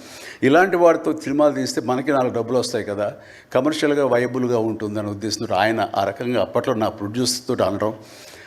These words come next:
and వాళ్ళు కూడా నన్ను ఆప్ చేయటం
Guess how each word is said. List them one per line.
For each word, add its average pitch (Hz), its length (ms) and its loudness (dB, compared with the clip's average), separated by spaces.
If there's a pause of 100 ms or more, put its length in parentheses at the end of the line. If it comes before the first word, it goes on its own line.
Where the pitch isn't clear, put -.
(480)
and 123 160 0
వాళ్ళు 135 300 6
కూడా 151 240 4
నన్ను 123 720 0
ఆప్ 123 340 2
చేయటం 110 440 -2